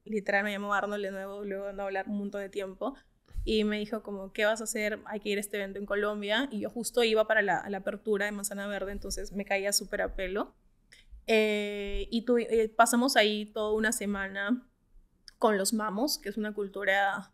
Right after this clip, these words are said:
eh, de allá, sin internet, sin media señal, en un cuarto de piso de tierra, durmiendo en hamacas, bañándonos en el río,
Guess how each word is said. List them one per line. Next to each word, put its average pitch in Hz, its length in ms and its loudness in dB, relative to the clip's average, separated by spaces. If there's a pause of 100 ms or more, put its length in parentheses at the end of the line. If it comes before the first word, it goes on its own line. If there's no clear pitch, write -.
(140)
eh, 190 480 -4 (200)
de 208 220 0
allá, 190 460 2 (560)
sin 254 220 6
internet, 208 680 4
sin 208 260 -2
media 208 220 -2
señal, 196 720 -2
en 202 160 -4
un 208 220 -2
cuarto 202 720 2
de 190 100 -12
piso 208 320 0
de 202 100 0
tierra, 202 340 0
durmiendo 196 320 -8
en 196 60 -12
hamacas, 196 680 0 (200)
bañándonos 214 480 0
en 208 80 -6
el 196 160 -4
río, 208 560 0